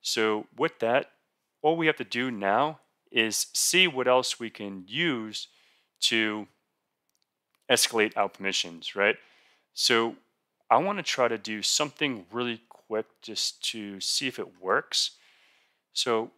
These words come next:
we can come down here, we can do the compatibilities, and what we're gonna do here is run this user,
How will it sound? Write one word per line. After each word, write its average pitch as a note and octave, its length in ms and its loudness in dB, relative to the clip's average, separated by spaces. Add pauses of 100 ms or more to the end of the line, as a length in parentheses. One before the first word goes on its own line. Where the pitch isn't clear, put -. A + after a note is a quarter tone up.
we C#3+ 140 -4
can D#3 160 -8
come C3+ 320 -4
down C3+ 360 0
here, B2+ 440 0
we B2 80 -6
can A2+ 260 -10
do B2 180 -6
the A2+ 100 -4
compatibilities, A2 1000 0 (480)
and A#2+ 120 2
what F3 80 4
we're F#3+ 60 -6
gonna D#3 160 0
do B2 160 0
here F3+ 360 -2 (140)
is A2+ 320 2 (280)
run E3 380 0 (600)
this - 420 2 (240)
user, C3+ 600 0